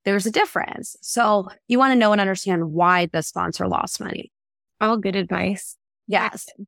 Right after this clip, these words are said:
Speaker 1: I've learned a thing or two over the last <laughs> decade plus that I've been in this game.
Speaker 2: Well, I know you've been so successful at it, and I'm so grateful to you for coming on the show and just
Speaker 1: Thank you for having
Speaker 2: sharing this
Speaker 1: me.
Speaker 2: about,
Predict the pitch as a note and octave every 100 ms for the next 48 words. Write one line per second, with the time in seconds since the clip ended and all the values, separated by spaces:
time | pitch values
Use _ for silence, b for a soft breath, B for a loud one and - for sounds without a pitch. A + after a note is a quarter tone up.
0 | _ _ _ _ - C4+ G#3+ B3 C#4 D4
1 | C4+ A#3 G#3+ G3 - F#3 E3 D#3 E3 E3
2 | D#3+ D#3+ - _ E4 E4+ _ _ - G3+
3 | G3 F3 F#3 E3+ D#3+ F3 E3+ D#3+ E3+ F#3
4 | - F3+ - - - F#3+ E3+ _ _ _
5 | _ _ _ _ _ D#4 C#4+ C4+ C4 A3+
6 | A3+ A3 A#3 C4 A#3+ - G#3+ G#3+ - G3
7 | F#3+ G3+ - A3 G#3+ A#3+ A3+ G#3 G#3 A#3
8 | A3+ G#3+ G#3 - _ - - A3 G#3+ G#3
9 | G3+ - G3+ G#3 G3+ G#3 G#3+ F#4 F4 C4
10 | A#3 C#4+ B3 F#3 E3 D#3+ D#3+ G#3 G3+ G#3